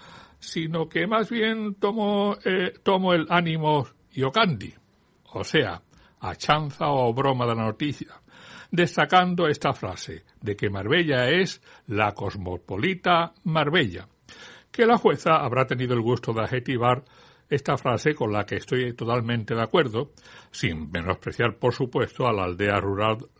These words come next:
de la Galicia profunda, que seguro que también tendrá sus encantos, según decidió la cuestionada madre que pretendía refugiarse en su aldea gallega, pensando que iba a pasar allí de incógnito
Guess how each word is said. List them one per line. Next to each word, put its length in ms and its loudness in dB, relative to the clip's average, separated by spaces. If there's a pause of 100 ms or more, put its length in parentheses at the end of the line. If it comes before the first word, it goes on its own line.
(100)
de 120 -2
la 100 -2
Galicia 400 -4
profunda, 600 -4 (380)
que 120 6
seguro 380 2
que 100 0
también 340 2
tendrá 300 2
sus 220 -2
encantos, 720 0 (100)
según 480 -4
decidió 580 0 (300)
la 140 4
cuestionada 560 -2
madre 400 -2
que 140 -2
pretendía 500 -2
refugiarse 880 -2
en 140 -2
su 160 -8
aldea 400 0
gallega, 520 -4 (640)
pensando 640 4
que 160 0
iba 180 4
a 20 -10
pasar 360 2
allí 220 0
de 160 0
incógnito 720 -2